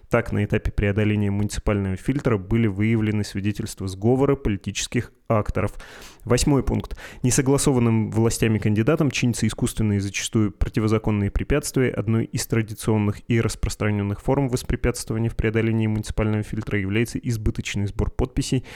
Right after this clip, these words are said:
представителей местного самоуправления со стороны административных кандидатов. Девятый пункт. Тревожным является прямое вовлечение организующих выборы избирательных комиссий и цик России в создание условий для искажения реальной конкуренции.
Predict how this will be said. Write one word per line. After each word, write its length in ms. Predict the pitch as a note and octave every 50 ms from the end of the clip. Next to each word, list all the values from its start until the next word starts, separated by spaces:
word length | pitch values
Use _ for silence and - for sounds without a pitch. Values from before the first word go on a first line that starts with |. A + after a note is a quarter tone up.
| - - - -
представителей 640 | - - - - - A2 A2 A2+ - - A#2+ A#2 G#2+
местного 400 | G#2 G#2 A2 A2 - A2+ G#2 G#2+
самоуправления 760 | - - A2 A2 G#2+ G2+ - - G#2 G2 G#2+ A2+ A#2 A#2 A2
со 140 | - -
стороны 420 | - - - G#2+ G#2+ G#2+ A#2 B2 -
административных 960 | - C3 B2 B2 C3 C3+ C3+ C3 - - - A#2+ - - G#2+ G2 G2 G2 G2+
кандидатов. 540 | - - G2 F#2+ G2 F#2 G2+ - - - - - - - - - - - -
Девятый 420 | A2 G#2+ B2 B2 C#3 C3 - G#2 G2+
пункт. 280 | - - G2+ - - _ _
Тревожным 540 | - - A2+ A#2 A#2+ C#3+ C3+ A2 A#2 A2 G#2+
является 440 | A2 G#2+ A2 A#2 A#2 A2+ G#2+ - G#2+
прямое 320 | - - A2 A2+ A2+ A2
вовлечение 560 | G#2 G2+ G2 G#2 G#2+ - - B2 A2+ A2 A2
организующих 680 | - - - G2+ G#2+ A#2 A2+ G#2 A2 A#2 - - - A2
выборы 320 | G#2+ A2+ G#2+ F#2+ - G#2+
избирательных 520 | G2+ G2 F#2+ A2 A2+ A2+ - - G#2+ G#2+ -
комиссий 440 | - A2+ A2+ A2+ G#2+ - - - -
и 100 | - B2+
цик 300 | - - - A#2+ - -
России 260 | A#2 A2+ - - G#2+
в 80 | G#2
создание 400 | - - A2+ G#2 A2 A2+ A2 A2
условий 320 | G#2+ - - A#2 G#2+ G#2+ G#2
для 160 | F#2+ G#2+ B2
искажения 640 | - - - - - A#2+ A2+ G2+ G#2+ G#2+ G#2 G#2+ A2+
реальной 320 | A2+ B2 C3 C#3 C#3+ D3
конкуренции. 720 | D3 - C#3+ C#3 - D#3+ D#3 D#3 D3+ - - D#3+ D#3 D3